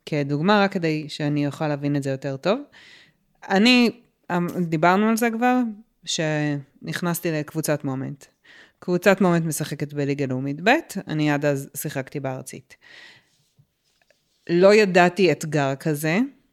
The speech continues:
אוקיי? אבל אמרתי לעצמי, "אני מוכנה לאתגר הזה."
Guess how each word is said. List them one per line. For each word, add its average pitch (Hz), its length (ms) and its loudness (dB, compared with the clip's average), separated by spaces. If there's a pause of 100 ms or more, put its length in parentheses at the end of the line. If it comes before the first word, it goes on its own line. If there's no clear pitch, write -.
(220)
אוקיי? 185 340 2
אבל 175 180 4
אמרתי 175 300 4
לעצמי, 170 280 2
"אני 165 100 0
מוכנה 147 460 -4
לאתגר 131 380 -6
הזה." 127 300 -8